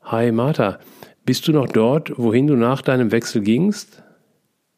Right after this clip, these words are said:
Ja, Daddy, ich war sofort hier. Du hast die drei Tage gebraucht, mich zu finden. Dann hast du mich gefunden und wir waren im Kontakt.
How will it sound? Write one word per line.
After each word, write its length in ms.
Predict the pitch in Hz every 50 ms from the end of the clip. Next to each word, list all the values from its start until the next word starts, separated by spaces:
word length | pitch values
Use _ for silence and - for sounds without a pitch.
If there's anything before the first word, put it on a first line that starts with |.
| _ _ _ _ _ _
Ja, 260 | - - 170 185 185
Daddy, 360 | 143 113 104 101 95 104 92 - - - - - - - - -
ich 160 | 170 - -
war 120 | 156 151
sofort 380 | 147 156 - - 190 196 190 -
hier. 280 | - 190 165 127 104
Du 420 | 98 104 - 208 226 214 135 - -
hast 240 | 110 98 - - 117
die 60 | 104
drei 240 | - 98 104 104 107
Tage 360 | - 120 113 113 120 120 113
gebraucht, 400 | 117 117 110 113 120 120 120 -
mich 160 | 123 117 -
zu 120 | - 131
finden. 520 | 120 - - 147 143 147 - - 104 - - _ _ _ _ _ _ _
Dann 200 | - 123 131 123
hast 240 | 143 151 - - -
du 60 | 107
mich 180 | 95 98 92 -
gefunden 520 | 113 107 - 113 113 123 123 139 143 - - - - - _ _
und 200 | - 156 135 131
wir 160 | 139 123 113
waren 240 | 117 113 110 120 123
im 100 | 123 120
Kontakt. 640 | - 135 123 - - 117 101 - - - - -